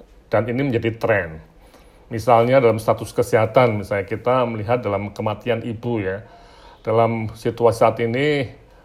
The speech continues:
eh, tinggi, ya, eh, misalnya seratus delapan per seratus ribu penduduk misalnya. Misalnya, nih.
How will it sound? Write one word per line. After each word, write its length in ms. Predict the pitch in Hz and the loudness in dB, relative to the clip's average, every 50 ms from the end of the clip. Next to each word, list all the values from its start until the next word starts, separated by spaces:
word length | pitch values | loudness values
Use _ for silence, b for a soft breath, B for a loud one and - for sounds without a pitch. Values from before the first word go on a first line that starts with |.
| b _ | b _
eh, 440 | - 117 117 117 117 117 117 113 113 110 - - - | 0 2 4 6 6 6 6 4 2 0 -6 -8 -2
tinggi, 480 | - 135 127 131 127 139 135 127 110 | -2 0 2 4 6 6 6 6 4
ya, 320 | 92 82 85 95 95 92 - | 0 -2 -4 -8 -10 -14 -18
eh, 300 | - 110 101 101 98 95 | -16 -14 -12 -12 -12 -12
misalnya 720 | - 107 107 - - 113 98 98 104 110 104 104 104 101 B B B B B B B B B B B B B _ _ | -12 -14 -14 -6 -2 -2 -2 0 -2 -4 -4 -4 -6 -10 B B B B B B B B B B B B B _ _
seratus 640 | - - - 113 110 110 110 - 113 - - - - | -20 -6 0 0 0 0 0 -6 -10 -10 -10 -10 -2
delapan 320 | 113 101 - - 107 110 | -2 -2 0 0 -2 -2
per 80 | 101 - | -2 -6
seratus 400 | 107 - 120 104 - 110 - - | -4 -2 -2 -2 -2 -4 -12 -6
ribu 400 | - 127 104 - 120 120 107 85 - - - | -6 -6 -6 -4 -4 -6 -6 -6 -10 -18 -16
penduduk 400 | - 101 107 98 95 113 107 117 | -8 -8 -8 -6 -6 -8 -6 -6
misalnya. 480 | 110 92 - 104 87 85 85 85 80 - - _ _ - _ _ _ _ _ _ _ _ _ _ - - - _ _ _ _ - | -10 -6 -6 -6 -6 -6 -8 -12 -14 -18 -20 _ _ -20 _ _ _ _ _ _ _ _ _ _ -20 -20 -20 _ _ _ _ -6
Misalnya, 480 | - 117 101 80 95 90 95 95 87 82 | -6 -4 -4 -2 -4 -4 -4 -6 -8 -10
nih. 160 | 82 82 | -12 -16